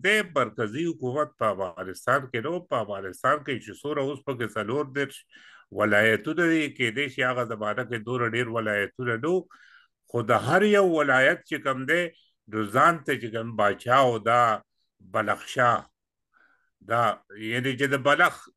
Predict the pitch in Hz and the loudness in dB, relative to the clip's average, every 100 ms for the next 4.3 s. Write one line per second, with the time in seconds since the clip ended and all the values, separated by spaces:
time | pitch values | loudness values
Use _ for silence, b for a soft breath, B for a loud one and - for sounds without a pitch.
0 | 123 104 123 180 - - 160 143 139 135 | -18 -2 2 2 0 -8 -8 0 2 2
1 | 190 208 170 165 156 156 143 120 104 104 | 4 4 4 0 0 0 -2 -4 -4 -6
2 | 90 - 135 151 143 131 _ _ _ _ | -6 0 2 2 0 -2 _ _ _ _
3 | 101 120 131 139 156 147 135 123 113 113 | -4 0 0 0 0 2 0 0 -2 -4
4 | 110 110 | -2 -4